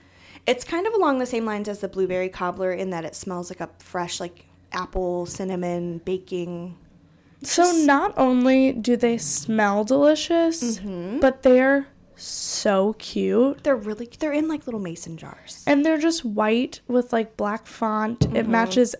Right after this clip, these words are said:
Speaker 2: any aesthetic.
Speaker 1: Yes.
Speaker 2: Did I say that word right? 'Cause I always say
Speaker 1: Um,
Speaker 2: it like that.
Speaker 1: I say it, like, three different ways. Aesthetic. Let's look it up. Aesthetic.
Speaker 2: I feel
Speaker 1: I've
Speaker 2: like
Speaker 1: also
Speaker 2: you've
Speaker 1: heard
Speaker 2: said it.
Speaker 1: aesthetic.
Speaker 2: Yeah.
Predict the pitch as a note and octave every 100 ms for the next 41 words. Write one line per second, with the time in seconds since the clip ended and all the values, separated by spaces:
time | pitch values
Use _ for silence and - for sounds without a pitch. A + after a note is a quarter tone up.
0 | - A#3+ B3 B3 A#3+ - G#3+ G3+ G3+ G#3
1 | - - G#3+ - - - - - _ _
2 | _ - E4+ G4+ D4 C4 - G#3+ G#3+ A3+
3 | B3 B3+ - B3+ C4 A3 G#3+ C#4+ D4+ A#3
4 | A#3 D#4 A#4 C5 - G4 C#4 C#4 - G3+
5 | G#3 G#3+ G3 F#3 G#3 - G3+ - - F#3+
6 | A3+ - E4 - A#4+ A#4+ - - _ _
7 | _ _ _ _ _ - A#3+ - A3+ C4+
8 | D4 - C4 A#3 D4 C4+ C#4 C4+ B3 B3+
9 | A#3 A3+ G#3 - A3 A#3 A#3 - B3 A#3
10 | A3 G#3+